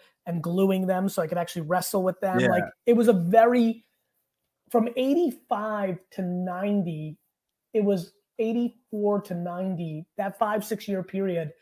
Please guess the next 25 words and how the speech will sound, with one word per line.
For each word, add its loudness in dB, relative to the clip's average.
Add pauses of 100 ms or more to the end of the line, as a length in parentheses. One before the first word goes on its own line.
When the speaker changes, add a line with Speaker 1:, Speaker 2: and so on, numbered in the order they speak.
(420)
Speaker 1:
outside 2
of 0
Jets -6
football, -2
Yankees -2
baseball, -4
and -4
video 0
games, -4
and -6
just -6
being -2
a -6
kid -2
and -4 (440)
doing, 0
and 2
then 0
my -6
entrepreneurial -2
stuff, -6 (240)
shoveling -4
snow, -4
selling -6
lemonade, 0